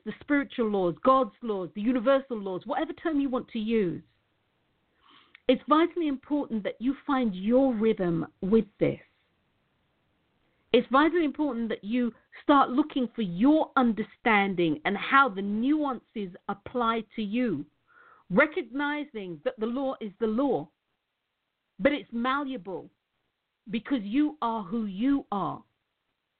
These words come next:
It's like a Band-Aid, and I'm not saying that universal laws are a Band-Aid, but it's like a Band-Aid or, or, or a, um, a bandage. It's gonna fit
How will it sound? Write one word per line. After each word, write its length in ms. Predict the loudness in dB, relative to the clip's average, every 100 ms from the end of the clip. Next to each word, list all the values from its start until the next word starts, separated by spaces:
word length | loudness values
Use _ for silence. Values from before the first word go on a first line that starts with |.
| _ _ _ _ _ _ _ 2
It's 160 | 2 4
like 160 | 2 2
a 40 |
Band-Aid, 840 | -2 0 2 2 2 2 0 -2 -2
and 140 | 2
I'm 100 | 2
not 140 | 2 0
saying 160 | -2 -2
that 100 | -2
universal 560 | 0 0 2 0 0 0
laws 220 | 2 2
are 100 | 0
a 40 | 2
Band-Aid, 560 | 4 4 2 0 -2 -8 -20 _
but 80 | 2
it's 180 | 2 2
like 220 | 0 0
a 40 | -2
Band-Aid 640 | 2 2 2 -2 -2 0
or, 140 | 0 0
or, 200 | 2 2
or 320 | 4 2 2
a, 120 | -2
um, 300 | -4 -6 -6 -2
a 40 | 2
bandage. 600 | 6 4 4 0 -4 -8 -20 _ _ _ _ _ _ _ _ _ _ _ _ _ 2
It's 180 | 2 2
gonna 160 | -2 -4 -2
fit 140 | -4